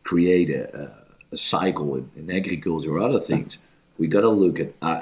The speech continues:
at, uh, agriculture, um, cattle, aquaculture, and our own hou-, households. This is what all the indigenous people do. So by creating, um, a salt water, uh, aquatic food web,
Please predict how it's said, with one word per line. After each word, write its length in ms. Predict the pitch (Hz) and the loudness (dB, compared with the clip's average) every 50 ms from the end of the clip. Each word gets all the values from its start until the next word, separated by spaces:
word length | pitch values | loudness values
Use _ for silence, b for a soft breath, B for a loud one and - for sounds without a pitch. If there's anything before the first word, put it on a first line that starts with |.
| - | -6
at, 100 | - - - _ _ - | -8 -10 -12 _ _ -16
uh, 40 | - - - - _ _ | -14 -14 -14 -16 _ _
agriculture, 760 | - 107 101 98 101 98 - 95 95 90 - 85 76 76 - - _ _ _ | 2 2 2 2 -2 0 0 0 0 -2 -2 -6 -6 -6 -8 -14 _ _ _
um, 160 | - 71 - - _ _ _ _ _ _ | -14 -14 -14 -18 _ _ _ _ _ _
cattle, 640 | - 104 92 - - 90 80 76 76 73 73 73 - _ _ _ _ | 2 2 2 2 -2 -2 -2 0 0 -2 -2 -4 -8 _ _ _ _
aquaculture, 720 | - 98 98 - 90 90 85 - 87 78 76 76 - 76 76 - | 2 2 2 2 -2 -6 -4 -2 -2 -2 -2 -4 -8 -12 -8 -4
and 160 | 110 113 110 | -2 0 2
our 280 | 104 98 98 98 - - | 2 2 2 2 0 -2
own 220 | 101 95 92 85 | -4 -4 -2 -4
hou-, 220 | 82 82 85 80 - | -4 -4 -6 -6 -6
households. 680 | - - 92 95 92 - - - - - - - - _ _ _ _ _ _ | -6 -4 -2 -2 -2 -2 -6 -10 -14 -14 -18 -20 -20 _ _ _ _ _ _
This 420 | 78 73 73 76 78 104 101 101 110 | -14 -12 -10 -4 -2 -2 -2 0 -2
is 140 | 107 - | -4 -2
what 120 | 92 87 82 | 0 2 4
all 140 | 90 95 85 | 4 4 2
the 140 | 73 71 | 2 0
indigenous 400 | 76 73 76 73 67 - 80 76 | 0 0 0 -2 -4 -6 -12 -14
people 280 | - - - - - 90 | -6 -6 -6 -4 -4 -2
do. 220 | 87 95 76 - - b b b b b b b b b b b b b - - _ _ _ _ _ _ _ _ _ _ | -2 -2 -4 -6 -10 b b b b b b b b b b b b b -14 -14 _ _ _ _ _ _ _ _ _ _
So 260 | - - 107 101 95 85 | -2 4 6 6 6 4
by 240 | 78 95 101 98 | 2 -2 -2 -4
creating, 840 | 92 - - 101 101 101 107 110 120 131 123 113 98 85 80 76 76 - | -2 -4 -2 0 2 4 6 6 6 6 4 4 2 2 0 -4 -6 -6
um, 300 | 78 80 78 76 76 76 - - | -8 -10 -10 -10 -12 -14 -12 -10
a 60 | 82 | -6
salt 460 | - - - - - - - - - | -2 2 4 4 4 4 0 -2 0
water, 380 | 95 107 107 - 90 78 76 - - _ _ _ _ _ _ _ _ _ - | 0 0 0 2 -2 -2 -4 -4 -10 _ _ _ _ _ _ _ _ _ -14
uh, 80 | - - - - - - - - - - - - - - _ _ | -12 -12 -12 -14 -18 -18 -20 -20 -20 -20 -20 -20 -20 -20 _ _
aquatic 340 | - - - 110 92 - - | -14 -4 -2 -2 -2 -2 -4
food 280 | - - 151 131 - - | -2 2 2 2 2 0
web, 200 | - - - | -8 -12 -14